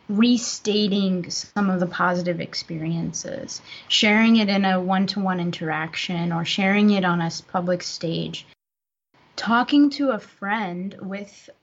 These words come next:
a rare disease, chronic disease, or, or even short bowel syndrome, and sharing the insight that I got from the book I read, or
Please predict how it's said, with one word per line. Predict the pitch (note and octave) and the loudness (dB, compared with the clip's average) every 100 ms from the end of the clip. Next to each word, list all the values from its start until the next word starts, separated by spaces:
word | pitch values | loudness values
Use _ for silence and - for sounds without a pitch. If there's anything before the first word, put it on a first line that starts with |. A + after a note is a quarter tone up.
| - | -6
a | F#3+ | -6
rare | F3+ F3 F3 | -4 -4 -4
disease, | F3 F3+ E3+ F3 E3+ E3+ | -6 -6 -4 -4 -4 -6
chronic | - G3 F#3 F3+ E3+ | -6 -4 -2 -2 -4
disease, | E3+ F3 E3+ F3 E3+ | -6 -2 -2 0 0
or, | F3 F3 F3+ | 0 0 0
or | G#3 A3+ | 2 4
even | A3+ A#3 | 4 2
short | A3+ A3 G#3+ | 2 0 0
bowel | F3+ D#3+ E3 | 0 -2 -4
syndrome, | - E3 E3 D#3+ E3 E3 | -2 -2 0 0 0 2
and | F#3 G#3 | 4 4
sharing | - A3+ A#3+ C4+ | 4 4 4 4
the | B3+ | 4
insight | A3 A#3 - F#3 F3 | 0 -2 -2 -4 -2
that | F3 | -2
I | F3 F3 | -2 -2
got | F3 E3+ D#3 | 0 -2 -2
from | F3 F3 F3 - | -6 -8 -8 -10
the | F#3+ | -8
book | F#3+ A3+ A3+ | -2 -2 -2
I | E3 | -6
read, | D#3+ D#3 D#3+ E3 E3 | -6 -8 -6 -6 -4
or | F#3+ | -4